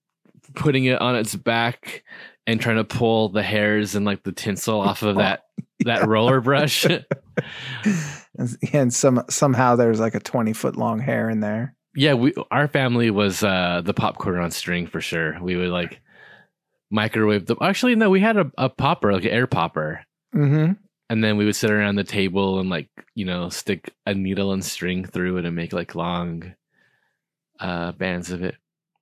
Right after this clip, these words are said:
Speaker 2: That would take hours.
Speaker 1: Yeah, I mean, we had Christmas movies going in the background, and we were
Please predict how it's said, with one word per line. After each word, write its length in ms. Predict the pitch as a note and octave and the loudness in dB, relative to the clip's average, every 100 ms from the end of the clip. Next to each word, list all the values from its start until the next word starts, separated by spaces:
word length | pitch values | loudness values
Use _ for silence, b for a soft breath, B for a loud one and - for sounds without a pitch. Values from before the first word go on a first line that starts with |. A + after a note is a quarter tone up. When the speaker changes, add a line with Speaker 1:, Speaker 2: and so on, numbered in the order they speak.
| _ | _
Speaker 2:
That 100 | E3 | 2
would 120 | F3+ | 2
take 380 | - A#2+ G2 - _ _ _ _ | 0 -2 -4 -14 _ _ _ _
hours. 640 | C#3+ F3+ F3 G2 G2 - - _ | 4 4 4 0 -4 -4 -4 _
Speaker 1:
Yeah, 400 | F#3 B3 G#3 D3 - | 2 4 2 0 0
I 80 | F#3 | 2
mean, 280 | F#3 D#3+ | 4 4
we 100 | C#3 | 4
had 200 | D#3+ C3 | 2 0
Christmas 480 | - - B2+ C#3 - | -6 -4 0 0 0
movies 340 | B2+ B2+ A#2+ A2+ | 0 2 2 2
going 220 | B2 A2+ | 2 4
in 80 | G#2+ | 2
the 80 | F#2+ | 2
background, 720 | G#2+ G2+ G2+ G2+ G2+ G2+ F#2+ | 0 0 0 0 2 2 0
and 280 | F2+ F2 F2 | 0 -2 -2
we 100 | F#2 | -2
were 160 | F2 | -2